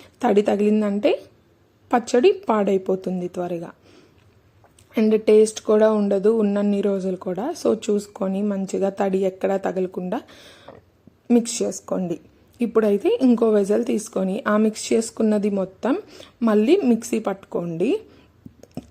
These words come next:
నేను చెప్పా కదా ప్రాసెస్ అనేది కొంచెం ఎక్కువ అని, మొత్తం మిక్సీ పట్టడమే ఈ పి-, పికిల్ అంతా.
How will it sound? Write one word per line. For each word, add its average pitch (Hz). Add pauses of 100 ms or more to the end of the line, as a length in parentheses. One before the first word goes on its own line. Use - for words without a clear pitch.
(120)
నేను 226
చెప్పా 214
కదా 214
ప్రాసెస్ 233
అనేది 214
కొంచెం 202
ఎక్కువ 190
అని, 190 (440)
మొత్తం 202
మిక్సీ 220
పట్టడమే 196
ఈ -
పి-, 208 (220)
పికిల్ 202
అంతా. 196